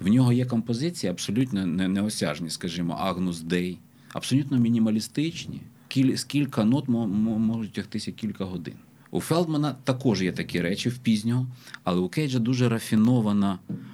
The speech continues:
пропрацьо-, дуже рафінований, м, тип мінімалізму, пропрацьований, який весь час, е, з-,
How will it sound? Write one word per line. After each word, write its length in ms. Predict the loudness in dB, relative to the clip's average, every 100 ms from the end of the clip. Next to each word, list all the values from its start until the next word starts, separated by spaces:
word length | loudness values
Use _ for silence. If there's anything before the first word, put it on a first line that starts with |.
| -4
пропрацьо-, 800 | -2 0 -2 -4 0 0 2 0 0
дуже 260 | 0 0
рафінований, 600 | -2 0 0 2 2 2
м, 340 | 2 0 -4 -2
тип 180 | -2 0
мінімалізму, 680 | 2 2 2 2 2 2 0
пропрацьований, 880 | -2 -4 -6 -2 -2 0 0 0
який 320 | -2 -4 -4 -2
весь 160 | -2
час, 440 | -2 -4 -4 -8 -12 _ -20 -10
е, 320 | -6 -4 -4 -4
з-, 120 | -6